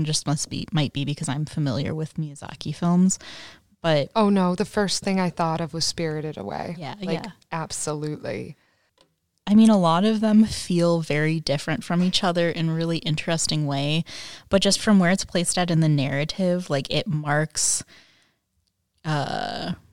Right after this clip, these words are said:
Speaker 1: Wirt's, like, true descent into his depression. And
Speaker 2: Yeah.
Speaker 1: so it just, it feels so strange, 'cause a lot of the other self-contained ones, like the one with Endicott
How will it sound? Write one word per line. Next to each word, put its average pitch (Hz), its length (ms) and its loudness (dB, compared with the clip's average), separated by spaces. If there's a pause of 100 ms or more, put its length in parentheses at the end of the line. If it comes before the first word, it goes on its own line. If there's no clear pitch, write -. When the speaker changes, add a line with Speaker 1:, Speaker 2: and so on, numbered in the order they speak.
(100)
Speaker 1:
Wirt's, 165 540 2
like, 139 160 0
true 170 480 6
descent 151 680 2
into 160 240 2
his 147 380 0
depression. - 1120 0
And 160 140 0
Speaker 2:
Yeah. 160 60 2
Speaker 1:
so 151 260 2
it 160 160 -4
just, - 260 2
it - 140 -6
feels 165 560 0 (100)
so - 320 2
strange, - 800 0
'cause 175 140 0
a 170 60 2
lot 160 180 2
of 160 80 -4
the 160 100 -2
other 151 160 -4
self-contained 151 760 2
ones, 143 320 0
like 147 180 -6
the 156 80 -4
one 139 180 0
with 143 160 -4
Endicott 139 720 -2